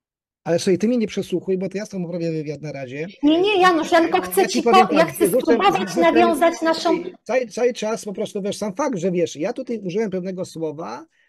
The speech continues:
Speaker 1: które w naturalny sposób się używa i nie ma co jakby się do tego przyklejać, bo mówię, jak zrobimy dyskusję o tym, jak tworzysz nową ziemię,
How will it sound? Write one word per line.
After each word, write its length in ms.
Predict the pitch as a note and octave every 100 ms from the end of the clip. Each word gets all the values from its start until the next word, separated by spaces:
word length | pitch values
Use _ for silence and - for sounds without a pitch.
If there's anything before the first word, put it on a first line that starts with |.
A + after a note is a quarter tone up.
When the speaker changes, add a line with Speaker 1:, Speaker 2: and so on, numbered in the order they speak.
| _
Speaker 1:
które 220 | _ A#3+
w 40 | A3
naturalny 360 | A#3 A3+ A3+
sposób 340 | F#3+ A#3 - F#3+
się 140 | F#3+
używa 460 | F3 C#3+ D3+ D3 F3
i 180 | F3+ F3+
nie 140 | A#3
ma 120 | F4
co 160 | B3+ A#3
jakby 320 | G#3+ F#3 F#3
się 180 | - F#3+
do 120 | F3
tego 220 | G3 G3
przyklejać, 400 | F#3 E3+ F3+ F#3
bo 100 | F3+
mówię, 140 | G3 G3+
jak 140 | C#3+
zrobimy 300 | D#3+ F3+ G#3+
dyskusję 580 | F3+ - - F#3 - D3+
o 100 | D#3+
tym, 180 | C#3+ B2+
jak 140 | B2+
tworzysz 320 | - E3 E3+
nową 240 | E3 D#3 C#3
ziemię, 380 | D3 B2+ A#2